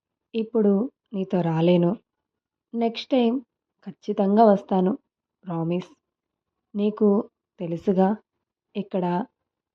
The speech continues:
నాకు వర్క్ ఉందని. ప్లీజ్ ఈ ఒక్కసారికి అర్థం చేసుకో" అని దేవాన్షి అంటుంది. "ఈ ఒక్కసారి నీ రీజన్ కరెక్ట్గా ఉంది కాబట్టి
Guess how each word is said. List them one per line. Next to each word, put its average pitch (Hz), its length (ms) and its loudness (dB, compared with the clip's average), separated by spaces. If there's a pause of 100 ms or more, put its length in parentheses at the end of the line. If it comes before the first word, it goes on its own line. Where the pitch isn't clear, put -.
(100)
నాకు 202 300 -2 (300)
వర్క్ 170 340 -10
ఉందని. 190 440 2 (800)
ప్లీజ్ 180 380 0 (680)
ఈ 254 160 -4
ఒక్కసారికి 220 800 2 (460)
అర్థం 170 340 -6
చేసుకో" 190 460 -4 (640)
అని 220 280 0 (400)
దేవాన్షి 180 540 0
అంటుంది. 180 480 2 (1080)
"ఈ 269 80 0 (100)
ఒక్కసారి 233 720 4 (580)
నీ 262 160 -2
రీజన్ 196 460 4 (300)
కరెక్ట్గా 190 560 -4
ఉంది 185 320 2 (760)
కాబట్టి 208 540 0